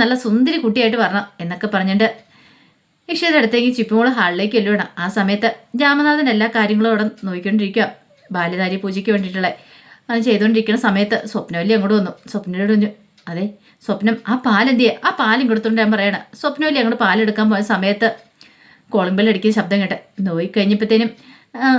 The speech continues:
മാഷും പ്രിയാമണിയും കൂടെ ഇരുന്നു. "ആ നിങ്ങളോ?" കയറി വരാൻ പറഞ്ഞ് അകത്തേക്ക് ക്ഷണിക്കുകയാണ്. അങ്ങനെ അവർ വന്ന് ഇനിയിപ്പം മാഷ് അവിടെയൊക്കെ നോക്കുകയാണ്. "എന്താ, എന്താ മാഷ് നോക്കണേ?"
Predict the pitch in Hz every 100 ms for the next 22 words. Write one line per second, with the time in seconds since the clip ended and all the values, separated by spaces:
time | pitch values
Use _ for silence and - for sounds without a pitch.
0 | 214 - 233 190 185 208 233 214 190 196
1 | 202 214 220 190 - 214 240 175 226 233
2 | - 330 339 339 233 240 226 226 185 208
3 | 247 247 170 170 214 175 - - - -
4 | 302 302 254 233 240 233 220 240 233 -
5 | _ _ 208 180 233 214 226 226 190 185
6 | 226 202 - _ - 170 165 214 - _
7 | _ 269 330 302 254 262 202 196